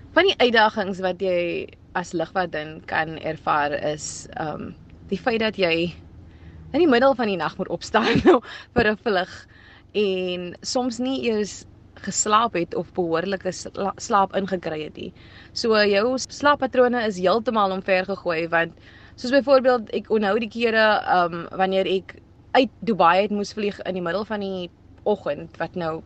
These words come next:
miskien nou twee uur of vier uur is, en dan sal ek in Australië land en dan is dit nog steeds <laughs> slaaptyd.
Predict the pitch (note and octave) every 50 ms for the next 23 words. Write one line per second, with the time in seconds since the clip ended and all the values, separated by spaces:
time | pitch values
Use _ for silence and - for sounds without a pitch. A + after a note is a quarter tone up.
0 | - - - F3+ F3+ - - G3 F#3 F3+ F3 - A#3 G#3+ A3 G3+ G3 F#3+ F#3 F#3
1 | - - F3 E3 - - - G#3+ G3+ G3 F#3 F3+ F3 - - D3+ F3+ G3 - -
2 | - - - - - - - - - - - - - G#3 G#3+ G3+ G3 F#3+ G3 F3+
3 | F#3 F#3 F#3+ F#3 F#3 F3+ F#3 - - - A#3+ A3 G#3+ G#3 G#3 - - G#3+ G3+ -
4 | - - - - - - - - - - - - - - - - A#3 A#3 A3+ G#3+
5 | - - - G#3+ - - D#4+ D#4+ E4+ F#4 F#4+ F4 C#4 A3 F3+ E3 D#3 D#3+ F3+ A3
6 | A3 - - - _ - A3+ A#3 A3+ G#3+ G3+ A3 A3 - A#3+ A3 A3+ A3+ A3+ -
7 | - - - B3 B3 A3+ - - - - - - - _ - - - - - -
8 | _ - - - - - - - B3+ A3+ - - - - - - - - - D#4+
9 | D4 C4+ C#4 - - A3+ F#3 - - - -